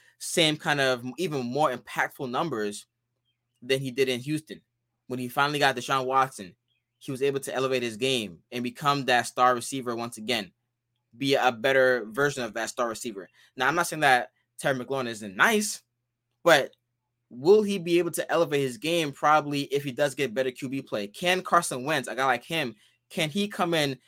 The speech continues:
and elevate this receiver into being a better receiver than he, what he was the past couple of seasons? He probably can, but I'm not ready to give him top five receiver money just yet. Top ten receiver money? Oh, most definitely. I think personally he has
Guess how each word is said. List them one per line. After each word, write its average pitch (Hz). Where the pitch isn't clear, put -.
and 135
elevate 143
this 131
receiver 127
into 113
being 131
a 117
better 127
receiver 123
than 113
he, 113
what 113
he 127
was 113
the -
past 131
couple 120
of 107
seasons? 107
He 156
probably 240
can, 208
but 135
I'm 185
not 214
ready 190
to 180
give 156
him 147
top 151
five 156
receiver 139
money 127
just 135
yet. 120
Top 208
ten 208
receiver 208
money? 208
Oh, 208
most 202
definitely. 147
I 156
think 185
personally 185
he 180
has 160